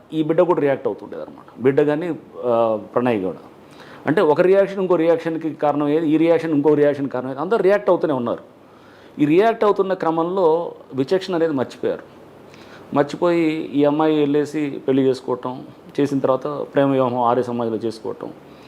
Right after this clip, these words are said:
ఆ తర్వాత ఇతను మళ్ళీ రియాక్ట్ అయ్యి ఒక మర్డర్కి కాన్స్పిరసీ అంతా కూడా చేయటం, దానివల్ల జరిగినటువంటి ఇవన్నీ కూడా, ఇవన్నీ అంటే see ఒక ఇష్యూని సరిగ్గా హ్యాండిల్ చేసుకోలేకపోతే,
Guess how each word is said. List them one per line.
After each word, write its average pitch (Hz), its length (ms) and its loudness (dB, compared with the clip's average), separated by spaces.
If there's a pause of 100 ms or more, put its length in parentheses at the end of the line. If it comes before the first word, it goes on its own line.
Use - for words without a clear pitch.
(240)
ఆ 135 80 4
తర్వాత 143 640 2 (280)
ఇతను 160 360 2
మళ్ళీ 143 220 2
రియాక్ట్ 131 340 2
అయ్యి 131 140 0
ఒక 113 380 -2
మర్డర్కి 120 400 0
కాన్స్పిరసీ 117 560 -4
అంతా 104 200 -4
కూడా 107 240 -4
చేయటం, 101 300 -6 (580)
దానివల్ల 139 320 4
జరిగినటువంటి 127 480 -2
ఇవన్నీ 196 220 -2
కూడా, 208 260 0
ఇవన్నీ 175 240 -2
అంటే 175 240 0
see 165 280 -4 (300)
ఒక 123 180 0 (180)
ఇష్యూని 202 360 -2
సరిగ్గా 170 360 0
హ్యాండిల్ 143 420 0
చేసుకోలేకపోతే, 110 1040 -2